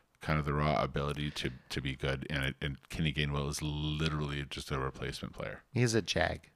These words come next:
Speaker 2: Like, uh, Swift has twice the points per game of Gainwell, even though Gainwell has still been pretty heavily involved when he's healthy.
Speaker 1: He doesn't gain well.
Speaker 2: <laughs>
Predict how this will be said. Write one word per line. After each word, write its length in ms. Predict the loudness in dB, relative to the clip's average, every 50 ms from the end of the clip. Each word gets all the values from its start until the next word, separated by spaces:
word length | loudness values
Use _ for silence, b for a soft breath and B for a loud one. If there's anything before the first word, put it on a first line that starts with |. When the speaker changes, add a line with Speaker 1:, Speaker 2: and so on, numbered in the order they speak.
| -2 4
Speaker 2:
Like, 320 | 8 8 10 8 8 4 4 6
uh, 340 | 8 8 8 8 6 4 2 0
Swift 440 | 4 6 8 10 10 10 8 10
has 380 | 10 10 10 10 8 4 2 0 0 2
twice 420 | 6 10 12 12 12 12 8 6
the 100 | 2 4
points 320 | 6 6 6 8 6 4 6
per 160 | 6 6 6
game 340 | 6 6 4 4 4 4 2
of 200 | 0 0 -2 -2
Gainwell, 540 | 0 2 2 2 4 4 4 4 2 2 -2 B B B B B B B B
even 180 | 6 8 10 10
though 100 | 10 10
Gainwell 440 | 12 10 10 10 10 10 10 10 10
has 120 | 8 6
still 200 | 6 8 10 10
been 260 | 10 10 8 6 6 2
pretty 240 | 4 4 6 6 6
heavily 340 | 6 6 6 6 4 4
involved 460 | 4 4 6 8 8 8 8 6 4 4
when 120 | 2 4
he's 200 | 4 2 2 4
healthy. 440 | 6 4 4 4 4 2 2 2 2
Speaker 1:
He 80 | 0 2
doesn't 380 | 4 4 4 6 4 0 0
gain 300 | 2 2 2 4 4 2 2
well. 300 | 4 4 2 2 -2 -4 2
Speaker 2:
<laughs> 760 | 6 8 10 10 8 6 4 2 0 -4 -6 -8 -4 4